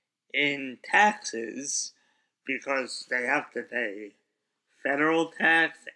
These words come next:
income tax, payroll tax, uh, you know, um, Medicare, Medicaid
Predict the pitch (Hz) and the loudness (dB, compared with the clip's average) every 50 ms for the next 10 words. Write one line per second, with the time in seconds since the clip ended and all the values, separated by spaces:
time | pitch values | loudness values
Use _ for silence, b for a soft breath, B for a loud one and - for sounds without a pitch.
0 | _ 147 151 151 143 - - 156 156 160 147 143 - - 147 147 151 151 156 160 | _ -6 -6 -6 -6 -2 -2 -2 -2 -2 -6 -10 -6 0 4 4 6 6 6 4
1 | 147 - - - - - - - b b b b b b b b b b _ - | 2 -2 -10 -12 -12 -12 -12 -14 b b b b b b b b b b _ -8
2 | - - 160 156 160 156 156 156 156 160 160 151 - - - 165 160 165 165 160 | -2 2 4 4 4 4 4 2 2 2 0 -2 -4 0 4 4 6 6 6 4
3 | 160 156 - - - - - - - - - - - _ _ _ _ _ _ _ | 2 -2 -6 -14 -10 -6 -4 -4 -4 -4 -6 -8 -14 _ _ _ _ _ _ _
4 | _ _ _ _ _ - 110 110 104 107 107 104 104 104 107 110 110 110 107 - | _ _ _ _ _ -14 -10 -8 -8 -6 -4 -2 -2 -2 -4 -6 -8 -12 -16 -18
5 | _ _ _ _ _ _ _ _ _ _ _ _ _ _ _ _ _ _ _ _ | _ _ _ _ _ _ _ _ _ _ _ _ _ _ _ _ _ _ _ _
6 | _ _ _ _ _ _ _ _ _ _ _ 135 135 127 113 98 92 - 104 117 | _ _ _ _ _ _ _ _ _ _ _ -12 -12 -10 -8 -8 -10 -10 -10 -10
7 | 123 131 127 127 123 - - - 117 113 110 104 101 98 98 98 104 104 107 110 | -10 -8 -8 -8 -10 -10 -10 -10 -10 -10 -10 -12 -16 -18 _ _ _ _ _ _
8 | 113 113 113 _ _ _ _ _ - - _ _ _ _ _ _ _ _ _ _ | _ _ _ _ _ _ _ _ -20 -20 _ _ _ _ _ _ _ _ _ _
9 | _ _ _ _ _ _ _ _ 117 120 120 123 127 139 147 151 151 147 143 - | _ _ _ _ _ _ _ _ _ -10 -6 -4 -2 2 4 4 4 4 2 -2
10 | - - 151 147 143 143 143 143 147 143 139 131 127 127 131 139 143 151 147 - | -4 -2 0 0 2 2 4 4 4 2 2 0 -2 0 0 2 2 2 -2 -2
11 | - 156 147 147 151 147 135 127 | -2 0 2 2 2 2 0 -2